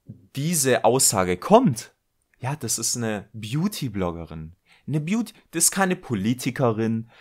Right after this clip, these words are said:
das ist auch keine Aktivistin oder sowas. Sie ist eine Beauty-Bloggerin. Ja, ich schmink mich mal und bla und so, ganz toll. Ja, Bibis Beauty Palace, keine Ahnung, mit,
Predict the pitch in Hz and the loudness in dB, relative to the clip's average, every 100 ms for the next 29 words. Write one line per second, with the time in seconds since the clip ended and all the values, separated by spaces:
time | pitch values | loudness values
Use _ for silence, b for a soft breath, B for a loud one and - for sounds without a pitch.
0 | b - 98 135 131 113 - 113 117 - | b -8 -6 -4 -4 -4 -4 -4 -2 -4
1 | - - 120 113 214 214 - 180 151 131 | -6 -8 -8 2 4 6 4 2 0 2
2 | 120 110 113 110 - b b b b - | 0 0 0 -2 -4 b b b b -8
3 | 127 - 151 127 190 240 - 104 92 85 | -4 -2 -2 0 0 0 -2 -2 0 0
4 | 85 87 147 226 - - - 233 254 196 | -2 4 6 6 2 -2 0 0 0 -2
5 | 196 190 180 180 170 113 113 180 233 214 | 0 4 6 6 6 2 0 2 2 4
6 | 208 135 139 123 143 143 123 101 92 117 | 2 0 -2 -2 0 0 -2 -8 -10 -12
7 | 110 127 123 127 - - 104 87 85 98 | 0 2 2 0 -8 -2 0 2 4 4
8 | 107 143 180 175 - 143 170 175 - 147 | 4 2 0 0 -2 -4 -4 -4 -4 0
9 | 135 135 - - 127 117 131 123 113 123 | 2 2 -2 -2 4 6 6 4 2 2
10 | 120 | 0